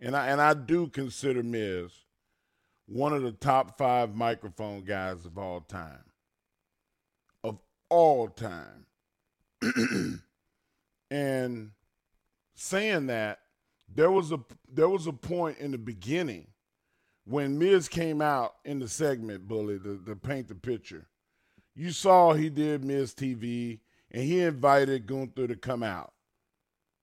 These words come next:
They played the music a couple of times. Gunther didn't come out. And then all of a sudden, the cronies come out. And they get in the ring, and they start telling Miz that he don't, he don't tell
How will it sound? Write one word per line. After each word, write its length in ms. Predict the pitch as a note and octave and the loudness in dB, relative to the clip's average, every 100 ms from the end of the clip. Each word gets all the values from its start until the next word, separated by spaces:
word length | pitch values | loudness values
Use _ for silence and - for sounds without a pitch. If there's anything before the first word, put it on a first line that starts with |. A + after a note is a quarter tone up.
| _ _ _ _ _ | _ _ _ _ _
They 140 | C3 A#2 | -6 -4
played 340 | E3+ G#3 G3+ | 4 6 6
the 60 | F3 | 2
music 500 | F#3 F#3 D3+ D#3 A2+ | 0 0 -2 -6 -6
a 60 | |
couple 320 | G#2 D#3 B2+ | 0 0 0
of 80 | B2 | -8
times. 400 | C#3+ C3 A2+ G2+ | -2 -2 -2 -6
Gunther 340 | F#2 B2+ A2+ A#2 | -8 -8 -6 -4
didn't 240 | A2+ G2 | -4 -6
come 220 | A2+ G#2 | -10 -8
out. 260 | F#2+ D#2+ - _ _ _ _ _ _ | -10 -14 -20 _ _ _ _ _ _
And 120 | - C#3 | -6 0
then 160 | D#3 | 2
all 220 | E3 F3+ | 6 6
of 100 | E3 | 4
a 40 | D3 | -2
sudden, 640 | - E3+ D#3+ D3+ D3+ C#3+ _ _ _ _ _ - | 0 6 6 6 -4 -10 _ _ _ _ _ -2
the 140 | E3+ | -2
cronies 840 | - D#3+ F3+ D#3+ D#3+ C#3+ B2 F#2+ | -2 0 4 4 2 -2 -6 -8
come 320 | - A#2 G2+ | -8 -8 -6
out. 320 | G2 - - - _ _ _ _ _ _ _ _ _ _ _ | -8 -10 -14 -20 _ _ _ _ _ _ _ _ _ _ _
And 160 | - E3 | -4 4
they 140 | G3 | 4
get 200 | E3+ F#3+ | 6 6
in 140 | F#3+ F3+ | 8 6
the 80 | |
ring, 400 | E3 E3+ F3 F3 | 4 4 4 4
and 100 | D#3+ | 2
they 120 | F3 F3+ | 4 4
start 420 | - E3 D#3 - | 4 4 4 2
telling 380 | D3+ D#3+ C#3+ C#3+ | 2 2 2 0
Miz 480 | D#3 C#3+ C3 A#2 - _ _ | 4 4 4 0 -16 _ _
that 120 | C#3+ D3+ | 2 4
he 140 | A3 | 4
don't, 340 | G#3+ F#3 D#3 - | 4 2 0 -8
he 140 | - A#3+ | -4 0
don't 240 | G#3+ D#3+ _ _ _ _ - | 0 -2 _ _ _ _ -12
tell 560 | - F3+ E3 D3 A#2 | 0 6 6 6 2